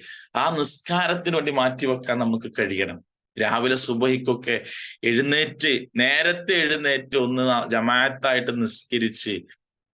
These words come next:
ആത്മാർത്ഥമായി റബ്ബിനോട് പ്രാർത്ഥിക്കുന്ന ഒരു മനസ്സ് നമുക്ക് ഉണ്ടാവണം. നിസ്കാരം എന്ത് സംഭവിച്ചാലും, എന്ത് സംഭവിച്ചാലും, ജീവിതത്തിൽ എന്തൊക്കെ പ്രതിസന്ധി ഉണ്ടായാലും, എത്ര തിരക്കുണ്ടെങ്കിലും,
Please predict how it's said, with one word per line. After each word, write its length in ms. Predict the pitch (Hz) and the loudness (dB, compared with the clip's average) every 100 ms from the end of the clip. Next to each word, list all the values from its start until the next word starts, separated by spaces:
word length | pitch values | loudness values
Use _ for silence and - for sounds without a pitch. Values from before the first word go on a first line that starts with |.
| _ - | _ -4
ആത്മാർത്ഥമായി 840 | 123 127 160 156 131 123 127 123 | -4 -2 -2 0 0 0 2 2
റബ്ബിനോട് 480 | 120 120 110 127 117 | 2 0 0 0 0
പ്രാർത്ഥിക്കുന്ന 800 | 113 123 120 120 - 113 117 113 107 - - 127 | 0 0 0 0 -4 -6 -2 -2 -4 -10 -8 -4
ഒരു 80 | |
മനസ്സ് 420 | 113 107 107 - 120 | 0 0 0 0 0
നമുക്ക് 240 | 104 101 | -4 -6
ഉണ്ടാവണം. 400 | 98 90 90 87 _ _ | -6 -6 -8 -10 _ _
നിസ്കാരം 640 | 135 - - 196 156 123 90 - - 135 175 | -2 -2 -2 0 2 0 -2 -10 -8 -2 2
എന്ത് 400 | 208 247 254 277 | 4 4 4 4
സംഭവിച്ചാലും, 1000 | - 208 185 165 139 - 117 101 92 - _ _ _ _ 127 | 2 0 2 0 2 2 2 0 -4 -12 _ _ _ _ 0
എന്ത് 320 | 165 208 226 | 2 2 4
സംഭവിച്ചാലും, 1000 | 277 - 214 180 156 131 131 110 95 87 - _ _ _ - | 4 2 2 2 2 2 2 2 0 -6 -16 _ _ _ -4
ജീവിതത്തിൽ 640 | 131 175 196 185 185 180 | 2 4 4 2 2 2
എന്തൊക്കെ 440 | 170 180 185 - | 2 0 0 0
പ്രതിസന്ധി 640 | 170 160 147 143 156 143 143 | 0 0 0 0 0 0 0
ഉണ്ടായാലും, 300 | 131 120 120 | 2 2 2
എത്ര 420 | 131 - - - | -2 -4 -4 0
തിരക്കുണ്ടെങ്കിലും, 680 | 160 151 - 143 127 113 104 | 0 0 -2 -4 -2 -2 -4